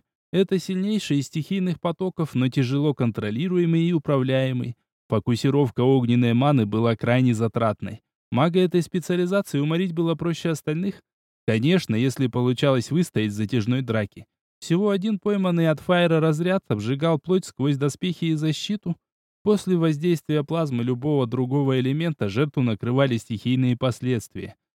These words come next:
А в случае пира это было огненное пекло. Поток пира очень опасен.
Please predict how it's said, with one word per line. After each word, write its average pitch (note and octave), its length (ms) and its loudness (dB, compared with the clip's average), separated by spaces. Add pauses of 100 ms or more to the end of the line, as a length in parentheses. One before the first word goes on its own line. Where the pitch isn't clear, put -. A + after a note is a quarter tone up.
(140)
А A#2 140 2
в - 20 2
случае G3 520 -2
пира A#3 220 0
это F3+ 240 0
было E3+ 280 -2
огненное D#3+ 540 0
пекло. G#2+ 440 -6 (420)
Поток B2 420 -2
пира G3+ 300 0
очень C#3+ 400 0
опасен. B2 560 -2